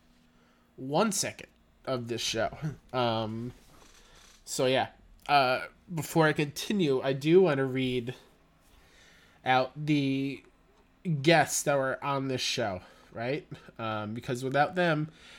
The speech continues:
this show would not be possible at all. Um, <sighs> we're gonna start at the beginning,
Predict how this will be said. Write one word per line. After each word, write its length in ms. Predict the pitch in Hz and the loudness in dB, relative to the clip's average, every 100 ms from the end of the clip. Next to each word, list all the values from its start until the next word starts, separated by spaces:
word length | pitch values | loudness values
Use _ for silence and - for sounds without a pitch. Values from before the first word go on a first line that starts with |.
| - - | -20 -6
this 100 | 147 | -2
show 300 | - 151 147 | 2 4 4
would 240 | 151 139 | 4 0
not 320 | 135 156 175 - _ _ 143 160 | 0 0 -2 -4 _ _ -16 -4
be 340 | 160 151 135 - - - | 0 0 -2 -10 -20 -18
possible 540 | - 147 - - - - _ - | -6 -4 -4 -6 -12 -20 _ -14
at 240 | - 127 - | -4 -2 -2
all. 360 | 117 127 90 - - - - _ | 0 2 0 -6 -20 -20 -20 _
Um, 540 | 107 117 113 110 113 113 - - - - _ _ _ _ _ _ - - _ _ - | -10 -6 -6 -6 -8 -12 -18 -20 -20 -20 _ _ _ _ _ _ -20 -20 _ _ -10
<sighs> 60 | 202 170 - | -8 -8 -6
we're 80 | 135 | -2
gonna 140 | 135 123 | 0 0
start 280 | - 165 | 2 4
at 60 | 185 | 4
the 80 | 180 | 4
beginning, 520 | 170 190 185 190 | 6 6 6 4